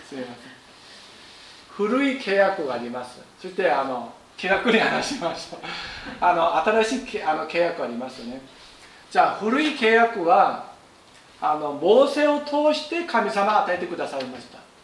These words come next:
けれども、この新しい契約は誰を通してということは書かれていません。ただ、あなただ、あなたの中で、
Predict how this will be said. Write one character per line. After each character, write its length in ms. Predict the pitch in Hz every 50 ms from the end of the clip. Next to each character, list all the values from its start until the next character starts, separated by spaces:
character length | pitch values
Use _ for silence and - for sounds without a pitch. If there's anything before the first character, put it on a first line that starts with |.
| - - - - - - - - - - - -
け 120 | - 262
れ 60 | 262
ど 100 | 233 240
も、 440 | 233 247 277 262 - - - - - -
こ 80 | 214 220
の 280 | 226 220 214 - - 180
新 280 | - 254 262 285 285
し 180 | 285 320 330 -
い 60 | -
契 80 | 269 254
約 320 | 247 247 240 240 220 202
は 340 | 214 208 - - - - - - - - -
誰 280 | 190 226 262 302 320 311 302
を 160 | 320 330 -
通 280 | - 262 277 285 285
し 220 | 254 - - - -
て 80 | 226
と 180 | 208 214 - 220
い 120 | 226 226
う 100 | 226 -
こ 80 | - 240
と 140 | 240 262 254
は 80 | 247
書 60 | 240 - -
か 120 | - 233 226
れ 100 | 233 233
て 80 | -
い 60 | 170
ま 140 | 147 143 147
せ 120 | - 196 185
ん。 140 | - - - - - - - - - -
た 160 | - - 285 285
だ、 400 | 285 262 208 - - - - 165
あ 40 |
な 200 | 180 208 220 -
た 240 | - 226 196 180 -
だ、 320 | 175 180 190 196 - - - - -
あ 120 | - - 170
な 220 | 185 214 214 - - -
た 300 | - 175 160 156 156 151
の 160 | 151 151 151
中 400 | 147 165 175 - - - 180 -
で、 400 | 175 196 190 196 190 - - -